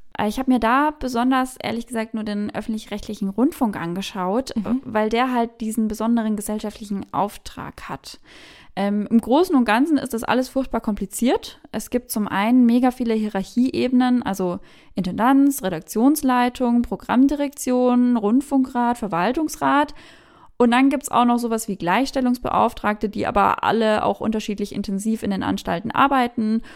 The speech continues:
Speaker 1: und auch unterschiedlich, ähm, ihren Fokus legen.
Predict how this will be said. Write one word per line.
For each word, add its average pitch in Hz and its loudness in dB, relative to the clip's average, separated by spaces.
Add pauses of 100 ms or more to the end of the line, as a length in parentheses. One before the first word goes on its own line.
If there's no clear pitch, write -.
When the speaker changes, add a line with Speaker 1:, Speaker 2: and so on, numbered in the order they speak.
(140)
Speaker 1:
und 190 -2
auch 202 0
unterschiedlich, 202 -4
ähm, 190 -6
ihren 190 -4
Fokus - -4
legen. - -6